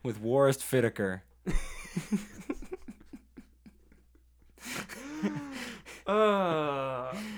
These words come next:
Speaker 2: anyway,
Speaker 1: <laughs>
Speaker 2: we're too deep now to restart.
Speaker 1: So
Speaker 2: No, no room for take five.
Speaker 1: right away in this
Speaker 2: Mm.
Speaker 1: movie, they set up Eleanor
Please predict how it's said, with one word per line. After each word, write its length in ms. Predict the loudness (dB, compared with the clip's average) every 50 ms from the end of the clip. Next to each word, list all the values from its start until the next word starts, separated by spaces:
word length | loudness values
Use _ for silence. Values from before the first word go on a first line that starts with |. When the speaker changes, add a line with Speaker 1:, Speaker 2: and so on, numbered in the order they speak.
| -12 -14 -16 -18 -14 -8
Speaker 2:
anyway, 400 | -6 -2 -2 -2 -2 -2 -2 6 8
Speaker 1:
<laughs> 680 | 8 8 8 6 4 6 6 6 2 0 -12 -8 -4 -2
Speaker 2:
we're 100 | -2 -2
too 280 | -2 -2 -2 -2 -2
deep 280 | 0 0 0 0 0 0
now 220 | 0 0 2 2
to 100 | 0 0
restart. 500 | -2 -4 -6 -6 -4 -2 0 0 2 4
Speaker 1:
So 340 | 6 8 8 8 8 8 6 4 0 -4 -8 -10 -8
Speaker 2:
No, 420 | -6 0 2 4 4 4 4 2 0 0
no 220 | 4 4 6 6
room 260 | 6 4 4 2 2
for 140 | 0 -4 -6
take 300 | -6 -2 -2 -4 -4 -4
five. 300 | -4 -6 -4 -4 -4 -4 -6 -6 -6 -6 -6 -6 -8 -6
Speaker 1:
right 280 | -2 6 8 8 10 10
away 520 | 8 8 8 8 8 8 8 6 6 6
in 120 | 4 4 2
this 180 | 2 0 0
Speaker 2:
Mm. 40 | 0 0
Speaker 1:
movie, 460 | 0 0 0 0 0 -2 0 0 -2
they 220 | -2 -2 -2 -2
set 240 | -2 -4 -4 -2 -2
up 220 | 0 -2 -2 -4 -6 -14 _ _ _ _ _ _ _ _ _ _ _ -4
Eleanor 640 | -2 -2 0 0 -2 -2 -2 -2 0 -2 -2 -4